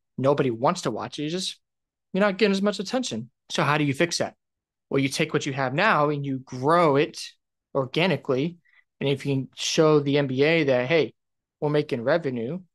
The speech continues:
then they might be able to help you out some more.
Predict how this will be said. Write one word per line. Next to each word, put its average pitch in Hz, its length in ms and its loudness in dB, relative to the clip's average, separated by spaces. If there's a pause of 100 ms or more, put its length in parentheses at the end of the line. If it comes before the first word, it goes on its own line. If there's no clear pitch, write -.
(120)
then 233 560 0 (320)
they 330 120 -6
might 277 220 -2
be 294 140 -4
able 262 140 -2
to 262 80 2
help 262 260 2
you 285 100 0
out 339 160 -2
some 175 160 -4
more. 113 300 -6